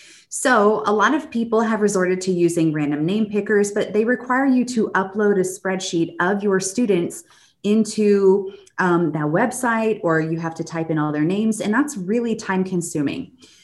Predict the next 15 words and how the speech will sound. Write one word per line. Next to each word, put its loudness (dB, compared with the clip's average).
So -2
if 2
you 2
have -4
the -2
Google 0
Classroom -2
app -2
on 2
your 0
phone 0
or -2
on 0
an -2
iPad, -4